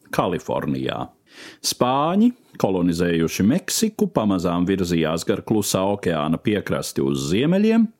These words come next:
savukārt krievi, ieguvuši tiesības uz zemēm Ziemeļamerikas ziemeļrietumu stūrī, spiedās arvien tālāk uz dienvidiem. Spāņus pamatā saistīja lauksaimniecībā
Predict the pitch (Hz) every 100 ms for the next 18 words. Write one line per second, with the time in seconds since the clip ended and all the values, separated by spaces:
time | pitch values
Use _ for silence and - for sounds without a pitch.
0 | _ - - - - 247 123 104 95 -
1 | 117 120 165 190 226 - _ 220 127 107
2 | 92 85 - 98 110 98 - 85 82 82
3 | - 104 85 82 95 104 87 82 80 131
4 | 123 104 101 95 92 - 95 87 98 107
5 | 90 87 117 185 202 214 208 - 214 196
6 | 190 175 - - - - - 202 254 247
7 | 220 180 120 104 117 208 190 - 107 117
8 | 127 127 123 117 90 80 73 67 60 57
9 | 50 - _ _ - - 185 220 185 -
10 | - 101 87 87 87 107 92 - 87 80
11 | 113 170 - 180 175 180 170 190 175